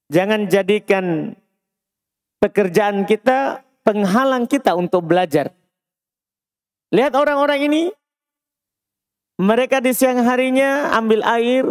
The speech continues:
cari kayu bakar, malam harinya mereka tadarus. Datang belajar. Belajar Al-Quran dan Sunnah.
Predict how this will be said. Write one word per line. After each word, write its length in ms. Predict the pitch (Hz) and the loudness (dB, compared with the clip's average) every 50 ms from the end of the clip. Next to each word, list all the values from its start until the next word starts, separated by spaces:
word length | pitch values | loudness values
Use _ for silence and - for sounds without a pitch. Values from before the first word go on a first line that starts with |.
| - - | -6 -6
cari 240 | - - 233 220 220 | -2 -2 0 0 0
kayu 320 | 214 - 220 220 220 220 208 | 0 0 0 0 2 0 0
bakar, 480 | 190 214 220 220 - 254 262 254 - - _ _ _ _ _ _ _ _ _ - | 0 0 -2 0 -2 -2 -2 -2 -6 -12 _ _ _ _ _ _ _ _ _ -6
malam 400 | 180 196 220 226 233 233 233 226 | -2 0 0 0 0 0 0 0
harinya 480 | 220 226 240 240 240 254 254 269 269 262 | 0 0 0 0 0 0 0 0 0 0
mereka 400 | 220 208 202 208 208 - 233 - | 0 0 0 0 0 -2 -2 0
tadarus. 720 | 196 190 170 165 151 147 147 156 156 - - - - _ _ _ _ _ _ _ _ _ _ _ _ _ _ _ _ _ _ _ _ _ _ _ _ _ _ _ _ _ - | 0 0 0 0 0 0 0 -2 -2 -4 -8 -14 -16 _ _ _ _ _ _ _ _ _ _ _ _ _ _ _ _ _ _ _ _ _ _ _ _ _ _ _ _ _ -8
Datang 480 | - 170 214 226 - 277 285 285 285 240 | -4 -2 -2 0 0 0 0 0 0 0
belajar. 480 | 247 240 240 240 185 185 190 151 - - _ _ _ _ _ _ _ _ _ _ _ _ _ _ _ _ _ _ _ _ _ _ _ _ _ _ _ _ _ _ _ _ _ _ _ _ _ _ _ _ _ _ _ _ _ _ _ - | 2 2 0 0 0 0 -2 -2 -2 -8 _ _ _ _ _ _ _ _ _ _ _ _ _ _ _ _ _ _ _ _ _ _ _ _ _ _ _ _ _ _ _ _ _ _ _ _ _ _ _ _ _ _ _ _ _ _ _ -8
Belajar 480 | 156 151 165 180 190 196 180 196 196 185 | -2 0 0 0 0 0 0 0 0 0
Al-Quran 640 | - 180 180 170 - 190 185 170 185 214 208 196 170 | 0 0 0 0 0 0 0 2 0 0 0 0 0
dan 160 | 170 165 165 | 0 0 -2
Sunnah. 480 | 156 - - - 233 226 196 165 - | -6 -6 -2 -2 0 0 0 -2 -4